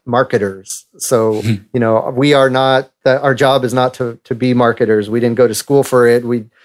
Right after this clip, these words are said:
Speaker 1: you know, it's, it's not what our main job description is. So what we, what we share on this show is going to be our experiences,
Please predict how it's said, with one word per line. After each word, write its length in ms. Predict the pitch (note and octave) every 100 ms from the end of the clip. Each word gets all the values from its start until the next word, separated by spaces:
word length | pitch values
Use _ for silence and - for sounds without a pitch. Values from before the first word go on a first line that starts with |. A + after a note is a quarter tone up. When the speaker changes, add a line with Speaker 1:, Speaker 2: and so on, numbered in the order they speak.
| _ -
Speaker 1:
you 80 | A2+
know, 380 | A2 A2 G#2+ -
it's, 320 | B2 - -
it's 200 | C#3+ -
not 360 | B2 B2 A#2+ A#2+
what 160 | A#2+
our 320 | A2+ A2 G#2+
main 320 | A2+ B2 A#2+ A#2
job 300 | B2 B2 A#2+
description 500 | A#2 - G#2+ A#2 A#2
is. 340 | A2 G2+ G2 _ _ _
So 280 | - B2+ A#2
what 320 | F3 C#3 C#3+
we, 360 | C#3 D3+ D3 C#3
what 200 | C3+ D3
we 100 | C#3+
share 360 | - E3 E3
on 120 | D3+ C3+
this 120 | A#2+
show 360 | - E3+ C#3+
is 120 | B2+ A2
going 200 | C3 B2
to 80 |
be 240 | A#2+ C3 B2
our 200 | D3 B2
experiences, 1000 | - - C3+ C#3+ D3+ C#3 D#3 C#3+ C3+ -